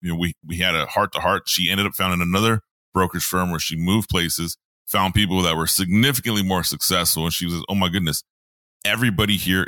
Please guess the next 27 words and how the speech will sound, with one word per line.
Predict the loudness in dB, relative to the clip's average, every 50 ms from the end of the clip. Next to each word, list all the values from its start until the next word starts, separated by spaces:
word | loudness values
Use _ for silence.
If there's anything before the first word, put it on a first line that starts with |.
| -4 _
is | -8 -8 -8 -8 -4 0
always | 0 2 2 2 2 0 0 0
learning, | 0 0 0 0 -2 -4 -6 -8 _ _ _ _ _ _ _ _ _
always | 0 0 2 2 2 2 2
wanting | 0 0 0 0
to | -2 -2
help." | -2 -2 -4 -4 -4
And | -4 -4
it | -4 -2 0
goes | 0 2 2 2 2
to | 2 2
what | 2 2
you | 2 2 2
just | 0 0 0 0
said. | 0 0 0 0 -2 -4 -8 -10 -4 -2
I | 0 0 0
don't | 0 0 0 2
know, | 2 4 2 2 0 -4 -10 -14 -8 -6 -2
Jesse, | 0 2 2 2 2 2 2 0 -2 -8 -4 -2 0
uh, | 0 2 0 -2 2 2
personally, | 4 4 4 2 0 0 0 0 -2 -4 -6 -10
but | -6 -2 0 0
I | 0 2
know | 2 0
some | 2 2 0 0
incredibly | 0 0 0 0 0 2 2 0 0
successful | 0 0 0 0 0 2 2 2 2 2 2 2 2 2 2 0 -2